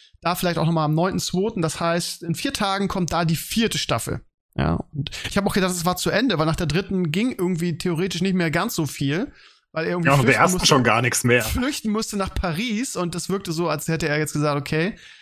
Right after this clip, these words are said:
Speaker 1: Aber ich bin gespannt, was sie daraus machen, wie's, wie's weitergehen soll. Also, ja,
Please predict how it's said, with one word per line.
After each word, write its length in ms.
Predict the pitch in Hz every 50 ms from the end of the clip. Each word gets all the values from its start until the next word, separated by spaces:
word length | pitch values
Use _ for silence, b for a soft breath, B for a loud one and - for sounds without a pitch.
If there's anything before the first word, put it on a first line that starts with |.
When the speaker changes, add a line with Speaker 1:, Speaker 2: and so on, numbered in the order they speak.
| B B B B _
Speaker 1:
Aber 180 | - 156 175 170
ich 80 | 170
bin 100 | - 240
gespannt, 340 | 233 208 - - 240 254 -
was 140 | 226 202 -
sie 220 | 220 214 214 208
daraus 240 | 202 196 180 185 -
machen, 260 | 190 185 180 185 175
wie's, 240 | 180 175 - - -
wie's 220 | 175 170 165 -
weitergehen 400 | - 120 117 - 117 123 123 127
soll. 180 | 127 135 - 120
Also, 460 | - - 151 147 151 147 147 151 151 143
ja, 220 | - - - -